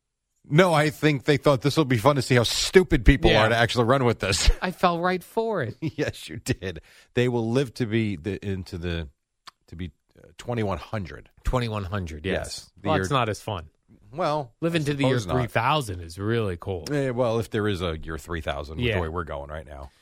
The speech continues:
Speaker 2: There was a, uh, the New York Post, Jerry, wrote an article about my very hot take I had about
Speaker 1: I know, I just alluded to it.
Speaker 2: Caleb Williams.
Speaker 1: Yeah.
Speaker 2: And how I didn't want him for the Jets or Giants 'cause he was crying in the stands.
Speaker 1: Apparently, I argued with you.
Speaker 2: Yeah, they.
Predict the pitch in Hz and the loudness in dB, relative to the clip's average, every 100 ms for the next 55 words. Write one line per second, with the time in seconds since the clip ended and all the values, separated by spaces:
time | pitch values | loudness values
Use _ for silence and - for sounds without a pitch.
0 | _ _ _ - 135 127 135 131 123 113 | _ _ _ -2 0 0 0 0 -2 -2
1 | 123 143 156 107 143 165 - 107 92 104 | -2 -2 -2 2 2 2 -2 -2 -2 -2
2 | 117 110 98 120 143 - 98 95 104 104 | -2 -4 -4 -2 -2 -4 -6 -4 -4 -4
3 | 113 95 92 117 127 117 - 107 - 131 | -4 -6 -4 -2 -2 -2 -4 -4 -4 -6
4 | 127 110 92 104 98 95 101 98 - 123 | -4 -4 -6 -6 -6 -6 -6 -6 -2 -2
5 | 175 233 156 131 143 165 233 196 110 78 | 0 0 -2 -2 0 0 -2 -2 -2 -2
6 | - _ _ - 131 117 104 131 143 107 | -8 _ _ -2 0 0 0 -2 0 -4
7 | 82 82 - 190 190 - _ - 113 101 | -8 -12 -6 -4 -4 -10 _ -8 -6 -2
8 | 101 101 101 101 95 104 101 101 - 95 | 0 0 0 -2 -2 -2 -2 -6 -6 -6
9 | 92 104 - 95 104 104 98 - 92 95 | -2 -4 -4 -6 -2 -2 -4 -6 -8 -8
10 | 87 - 117 101 95 90 90 - 113 92 | -10 -4 -4 -2 -6 -10 -12 -6 -6 -6
11 | 87 120 123 113 117 127 156 120 90 85 | -2 2 4 4 4 4 4 0 -2 -2
12 | 82 76 - - - _ _ _ _ 135 | -4 -10 -10 -10 -10 _ _ _ _ 2
13 | 170 127 110 - 147 139 147 139 131 | 2 2 -2 -8 0 2 4 2 -2